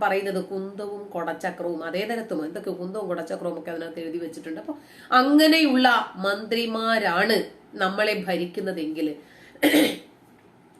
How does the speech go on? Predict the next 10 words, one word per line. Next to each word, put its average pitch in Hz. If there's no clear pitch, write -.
നമുക്ക് 180
ഭരണഘടനയോടോ 180
ദേശീയ 214
പതാകയോടോ 180
ദേശീയ 269
ഗാനത്തോടോ 226
ഒക്കെ 214
എന്ത് 285
തരത്തിലുള്ള 254
കൂറും 240